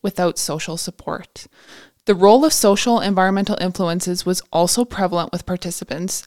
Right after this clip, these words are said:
as they described both supportive and unsupportive peers. Supportive peers help participants to manage their weight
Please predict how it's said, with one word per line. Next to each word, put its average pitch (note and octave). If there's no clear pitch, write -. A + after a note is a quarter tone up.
as F#3+
they G3+
described G3
both F#3+
supportive G3
and F#3+
unsupportive F3+
peers. -
Supportive B3+
peers G#3
help G3+
participants G3+
to A3+
manage F#3
their A3+
weight E3+